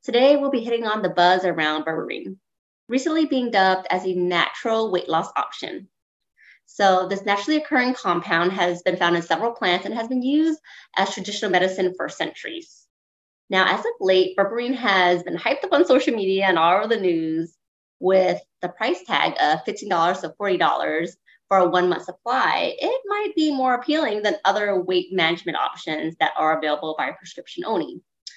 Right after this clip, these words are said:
But what do we really know about berberine, about its effectiveness and its safety? So hopefully this isn't a huge surprise, but many of the claims haven't been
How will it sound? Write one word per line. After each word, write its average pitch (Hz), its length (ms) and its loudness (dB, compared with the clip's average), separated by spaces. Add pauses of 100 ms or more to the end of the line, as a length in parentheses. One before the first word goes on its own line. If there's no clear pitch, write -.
(200)
But 220 200 4
what 262 100 4
do 523 80 -6 (100)
we 294 120 6
really 196 260 0
know 175 160 0
about 160 300 -4
berberine, 151 540 -4 (300)
about - 280 2
its 165 100 -16
effectiveness 185 680 -8
and 165 120 -4
its - 120 -16
safety? - 400 -16 (640)
So 175 200 -2
hopefully 269 320 0
this 262 200 -6
isn't 190 360 -4
a - 220 -4
huge 359 320 4
surprise, 185 640 4
but 180 240 4
many 240 180 0
of 196 80 -6
the 294 80 4
claims 196 640 -2
haven't 185 400 0
been 180 380 0